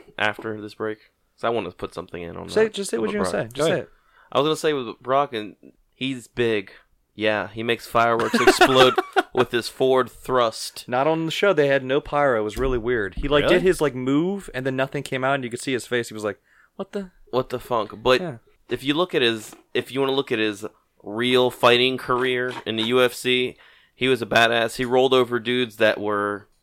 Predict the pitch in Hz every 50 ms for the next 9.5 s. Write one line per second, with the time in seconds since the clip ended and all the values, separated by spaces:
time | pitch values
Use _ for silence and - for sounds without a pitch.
0 | _ _ _ _ - - - - 131 131 131 123 131 127 123 113 117 113 113 117
1 | 120 127 127 127 120 117 113 107 - - - - 110 107 113 110 113 113 113 113
2 | 110 - 113 107 110 113 110 107 110 110 110 110 110 104 98 - - 107 107 107
3 | 104 113 107 101 - 123 113 110 113 117 123 139 - - 180 - - 247 - _
4 | 320 302 - - 320 - - 381 370 - - 427 - - - - 302 - - -
5 | - - - - 139 127 110 131 131 131 131 135 139 135 123 - - 123 123 127
6 | 123 120 - _ - - 135 123 123 120 123 123 123 120 117 113 110 - - -
7 | - 147 127 - 135 120 117 110 107 110 110 113 117 120 113 110 - - - -
8 | 107 107 107 107 107 107 104 - - - - 113 113 113 107 110 101 - 104 98
9 | 95 101 101 107 110 117 120 127 127